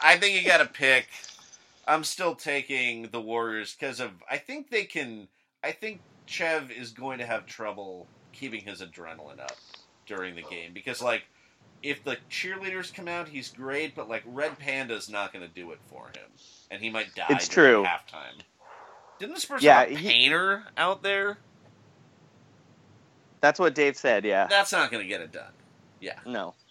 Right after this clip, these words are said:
Speaker 2: Uh, yeah, I think, I think size, I think size eventually wins out, weirdly. Um, 'cause I think Jason Statham is only, like, six feet tall.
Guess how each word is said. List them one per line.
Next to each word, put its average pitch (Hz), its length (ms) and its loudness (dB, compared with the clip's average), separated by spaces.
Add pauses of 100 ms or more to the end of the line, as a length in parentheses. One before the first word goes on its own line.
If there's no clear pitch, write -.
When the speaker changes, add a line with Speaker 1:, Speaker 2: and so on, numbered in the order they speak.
(600)
Speaker 2:
Uh, 240 320 10
yeah, 269 180 -2
I 247 100 -2
think, 269 520 -10 (1040)
I 214 120 4
think 247 260 -2 (260)
size, 165 760 4
I 160 120 4
think 180 240 -4
size 120 520 4
eventually 101 500 -2
wins 90 360 -6
out, 90 300 4
weirdly. 92 540 0 (720)
Um, 98 420 8
'cause 175 200 -4
I 170 120 6
think 202 360 -2 (120)
Jason 185 380 2
Statham 120 400 2
is 98 140 -2
only, 104 280 2
like, 95 220 2
six - 300 -4
feet 90 260 0
tall. 85 460 6